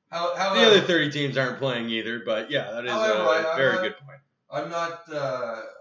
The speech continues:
Speaker 1: I'm not gonna wish them all, you know, to get sick or anything. I hope they're well.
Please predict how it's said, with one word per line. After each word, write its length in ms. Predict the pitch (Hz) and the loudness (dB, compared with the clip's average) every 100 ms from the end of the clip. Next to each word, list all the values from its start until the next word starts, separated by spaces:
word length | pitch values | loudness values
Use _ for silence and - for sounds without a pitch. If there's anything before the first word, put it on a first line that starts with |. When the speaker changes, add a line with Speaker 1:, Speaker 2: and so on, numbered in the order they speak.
| 131 | -16
Speaker 1:
I'm 100 | 139 | -12
not 240 | 143 143 | -12 -12
gonna 260 | 135 120 117 | -16 -16 -14
wish 240 | 135 135 | -14 -14
them 140 | 127 117 | -14 -8
all, 480 | 117 113 107 - _ 135 | -6 -6 -10 -18 _ -20
you 60 | |
know, 300 | 113 98 98 _ _ _ _ _ _ _ | -18 -18 -18 _ _ _ _ _ _ _
to 120 | 110 98 | -20 -18
get 220 | 107 107 | -18 -18
sick 260 | 127 123 | -16 -16
or 140 | 117 101 | -16 -18
anything. 260 | 98 107 107 | -18 -20 -18
I 60 | 107 | -14
hope 240 | 123 - | -14 -14
they're 180 | 220 214 | -14 -12
well. 380 | - - 190 | -8 -8 -10